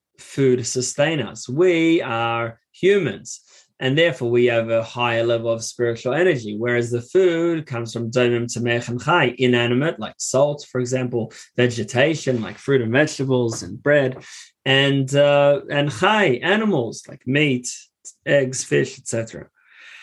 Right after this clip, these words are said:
So the, how do those, uh, items which are from a lower spiritual life force sustain the human? So the answer is that it's not the bread itself that sustains us, but it's the,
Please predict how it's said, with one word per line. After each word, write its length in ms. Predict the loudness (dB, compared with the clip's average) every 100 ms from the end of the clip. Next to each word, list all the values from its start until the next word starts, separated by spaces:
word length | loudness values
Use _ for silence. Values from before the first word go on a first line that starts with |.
| -20 -20 _
So 680 | -10 0 4 6 4 2 -2
the, 420 | -4 2 2 2 0
how 240 | -2 0
do 80 | 0
those, 440 | 2 2 0 -2 0
uh, 380 | 2 4 2 0
items 440 | 0 0 0 -4
which 280 | -6 -8 -6
are 120 | -6
from 220 | -4 -2 0
a 60 |
lower 380 | 2 4 4 4
spiritual 560 | 0 -2 0 0 -2 -2
life 320 | -2 -2 0
force 300 | 0 2 0
sustain 500 | -6 -4 0 2 2
the 60 |
human? 760 | 0 0 2 2 2 2 0 -4 _ _ _ _ _ _ _ -20 -20 _ _ _ _ _ _ _ _
So 160 | -6 0
the 100 | 4
answer 440 | 4 2 2 4
is 420 | 4 4 2 0
that 140 | -2 -4
it's 180 | -4
not 240 | 0 0 0
the 80 | -6
bread 300 | -2 0 0
itself 340 | -2 -4 -4
that 160 | -6 -8
sustains 560 | -10 -2 -2 0 -2
us, 220 | 0 -2
but 180 | -4 -4
it's 200 | -4 -6
the, 380 | -4 0 0 -2